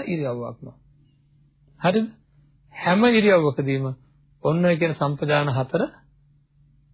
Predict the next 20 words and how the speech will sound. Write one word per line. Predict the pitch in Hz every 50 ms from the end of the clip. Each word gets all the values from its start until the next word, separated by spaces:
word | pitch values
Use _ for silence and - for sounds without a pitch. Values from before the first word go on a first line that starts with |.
| _ _ _ _ -
ක්‍රියාත්මක | - - 139 131 135 131 127 131 135 127 -
වෙන්න | 139 127 127 123 123
ඕන | 127 123 123
අපි | 123 117 -
ළඟ. | 135 131 131 156 190 208
ඒ | - 156 151
ක්‍රියාත්මක | - - - 143 147 160 170 170 170 - - 180 170 -
වෙන | 170 151 151 151 151 139
විදිහට | 131 123 117 127 143 147 165
මානසිකාරය | 143 123 123 120 131 131 135 135 143 165 240 - - _ _ _ _ _ _ _ _ _ _ _ - -
සකස් | - - - 143 - - 180 -
කරන්න | - - 151 135 123 123 120 123
ඕනේ. | 123 127 127 131 131 131 - - _ _ _ _ _ _ _ _ -
ඒ | 151 170 185
සකස් | - - 156 - - 185 185 -
කරගත්ත | - 214 208 196 190 202 185 - 196
කෙනාගේ | 175 190 175 180 175 170 170 165 165 160
ඒකේ | 156 151 151 165 151 -
අවසාන | - 131 135 127 - 180 185 190 190 180
ඔය, | 165 147 147